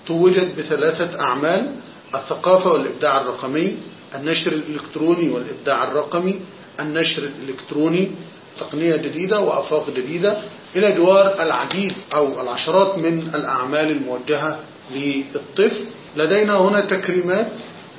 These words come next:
كان، آه، أحدثها وليس آخرها جائزة فلسطين العالمية في الآداب عام ألفين واثنين وعشرين، المركز الأول في مسابقة الرواية عام ألف وتسعمائة وثمانية وثمانين. الاعتراف النقدي لم يقل،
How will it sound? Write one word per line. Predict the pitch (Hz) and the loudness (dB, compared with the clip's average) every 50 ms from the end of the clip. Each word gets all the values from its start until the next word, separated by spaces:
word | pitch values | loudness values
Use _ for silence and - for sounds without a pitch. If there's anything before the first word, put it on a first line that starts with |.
| - - | -10 -2
كان، | - 180 190 180 175 | 2 2 4 4 2
آه، | 175 180 185 - - - - - - - - - - | 0 -2 -2 -6 -8 -10 -10 -10 -10 -10 -10 -8 -8
أحدثها | - - - 135 143 170 170 170 180 180 165 185 - - - - - | -6 -6 -4 0 2 2 2 2 2 2 4 4 2 2 0 -2 -2
وليس | 131 139 143 - 139 | 0 0 0 0 -2
آخرها | 127 123 - - 160 165 165 196 226 226 - - - - | -4 -4 -2 0 0 2 2 2 0 -2 -4 -10 -6 -2
جائزة | 151 156 165 185 185 175 - - | 0 2 4 4 4 4 2 0
فلسطين | - 185 175 165 - - - 185 175 | 0 -2 -4 -4 -4 -4 -2 -2 0
العالمية | 170 165 147 131 135 143 143 143 151 156 160 | 0 2 2 2 2 2 2 2 2 0 0
في | 156 - | 0 -2
الآداب | 147 123 127 131 127 165 185 190 - | -4 -4 -2 0 2 2 2 2 2
عام | 131 131 131 131 | 0 -2 -2 -4
ألفين | 127 123 120 - 147 139 135 135 | -6 -8 -8 -6 -4 -4 -4 -4
واثنين | 131 123 120 - 135 135 135 | -4 -6 -6 -8 -8 -8 -6
وعشرين، | 127 120 117 117 - - 139 165 190 214 233 226 - - - - - - - | -6 -6 -6 -6 -6 -6 -4 -4 -2 -2 -4 -4 -8 -14 -16 -16 -12 -8 -6
المركز | 139 143 151 180 185 - - 170 156 170 | -4 -2 0 0 0 0 0 0 0 0
الأول | 156 147 180 185 190 185 | 2 4 4 6 6 4
في | 185 - 175 156 151 | 2 0 -4 -4 -4
مسابقة | 143 - 151 147 147 156 - - 160 - | -4 -2 -2 -2 -4 -4 -4 -4 -4 -2
الرواية | 175 151 139 139 151 160 165 165 | -2 0 2 4 4 4 4 4
عام | 147 135 131 127 131 | 4 2 0 -2 -4
ألف | 131 147 147 - | -6 -6 -6 -6
وتسعمائة | 156 143 131 127 131 135 - 131 123 131 151 147 147 143 170 147 131 | -6 -6 -6 -8 -8 -8 -6 -6 -4 -2 -2 -2 -2 -2 -4 -4 -4
وثمانية | 123 117 - 127 120 120 123 131 147 156 151 139 131 135 123 127 | -6 -6 -8 -8 -8 -6 -4 -2 0 0 0 0 -2 -6 -6 -6
وثمانين. | - - 131 127 127 127 127 139 156 180 202 214 220 - - - - - - | -6 -6 -4 -4 -4 -4 -2 0 0 0 -2 -2 -6 -10 -14 -16 -16 -8 -4
الاعتراف | 147 151 156 160 160 165 160 160 143 143 - - 185 208 226 226 226 240 | -4 -2 -2 -2 -4 -4 -2 -2 0 0 0 2 4 6 6 6 4 2
النقدي | 214 196 185 185 - - 151 143 143 143 151 - - - - - - 147 | 0 0 0 0 -2 -2 -4 -4 -4 -4 -4 -6 -10 -16 -18 -16 -8 -2
لم | 156 170 180 175 | -2 0 0 0
يقل، | 147 143 - - - 147 135 120 113 | 0 -2 -2 -2 -2 -2 -2 -2 -6